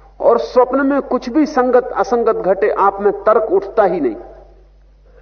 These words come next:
कुछ भी घटे, कैसी भी घटना हो, मन बिल्कुल भरोसे से भरा होता है। सभी स्वप्न स्वप्न के भीतर सत्य होते हैं।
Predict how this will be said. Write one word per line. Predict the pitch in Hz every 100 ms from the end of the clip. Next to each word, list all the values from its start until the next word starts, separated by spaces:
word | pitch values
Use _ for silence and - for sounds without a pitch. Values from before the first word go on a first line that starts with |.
| - - _ _ _ _ _ _ _ - -
कुछ | 320 311
भी | 294 320
घटे, | 190 - 127 - - - - - - _ _ _ - - - _ - _ _ _ _ _ - - - -
कैसी | 240 247 247 269
भी | 269
घटना | 262 254 247 277
हो, | 233 151 - - - - - - _ _ _ _ _ _ _ _ _ _ _
मन | 151 185 214 202
बिल्कुल | 147 185 185 175
भरोसे | 120 135 156 160
से | 151 139
भरा | 113 101
होता | 73 - -
है। | - - _ - _ _ _ _ - _ _ _ _
सभी | - - 180 180 262
स्वप्न | - 214 214 208
स्वप्न | - - 180 196 202
के | 190
भीतर | 147 165 160
सत्य | 139 160 - 151
होते | 123 113
हैं। | -